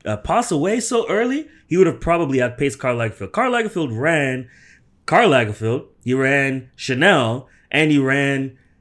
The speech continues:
oh man, what else did he run? And he was doing, eh, like, three big brands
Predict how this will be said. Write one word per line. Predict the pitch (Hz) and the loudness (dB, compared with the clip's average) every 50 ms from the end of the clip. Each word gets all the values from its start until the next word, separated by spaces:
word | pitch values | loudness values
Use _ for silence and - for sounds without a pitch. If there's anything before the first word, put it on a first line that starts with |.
| _ _ - | _ _ -8
oh | 127 131 131 123 117 104 - - | -6 -6 -4 -6 -8 -10 -10 -10
man, | 113 123 131 117 104 92 95 - | -10 -8 -6 -6 -8 -10 -12 -12
what | - 127 131 | -10 -8 -6
else | 135 135 123 120 - | -6 -6 -8 -8 -8
did | 113 101 | -10 -10
he | 107 | -8
run? | 98 104 117 110 98 - _ _ _ - | -8 -8 -8 -8 -10 -12 _ _ _ -6
And | - 151 | -2 2
he | 175 | 2
was | 175 147 120 | 2 2 2
doing, | 185 202 190 175 - - | 2 2 2 2 -2 -4
eh, | - 120 - - 117 - _ _ _ - | -10 -10 -10 -12 -18 -18 _ _ _ -6
like, | 139 131 117 | -6 -6 -6
three | - - - 208 233 220 160 107 - _ _ | -10 -8 -6 -4 -4 -4 -6 -8 -12 _ _
big | - 156 180 147 110 92 | -4 -4 -4 -4 -6 -10
brands | - 113 127 143 143 135 113 98 92 90 - - | -8 -4 -2 -2 -2 -2 -4 -6 -8 -12 -18 -20